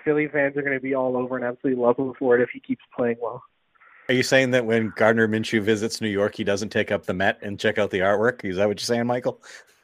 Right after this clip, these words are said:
Speaker 1: I mean, maybe he did. Maybe he did. I'll give, maybe I'll give him some benefit of the doubt there,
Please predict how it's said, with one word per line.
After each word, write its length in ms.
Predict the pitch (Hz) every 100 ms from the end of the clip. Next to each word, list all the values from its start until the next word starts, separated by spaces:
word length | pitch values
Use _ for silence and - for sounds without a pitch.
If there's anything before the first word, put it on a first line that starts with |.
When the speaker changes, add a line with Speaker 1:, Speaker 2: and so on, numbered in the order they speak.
| _ - -
Speaker 1:
I 100 | 196
mean, 220 | 208 247 196
maybe 300 | 196 226 226
he 100 | 190
did. 300 | 202 262 - -
Maybe 320 | 190 175 190 196
he 60 |
did. 160 | 196 160
I'll 100 | 151
give, 320 | 165 160 175
maybe 320 | 151 160 160
I'll 80 | 151
give 120 | 160
him 60 | 156
some 120 | 156
benefit 340 | 143 143 151
of 60 | 135
the 100 | 127
doubt 240 | 123 123 -
there, 240 | 113 107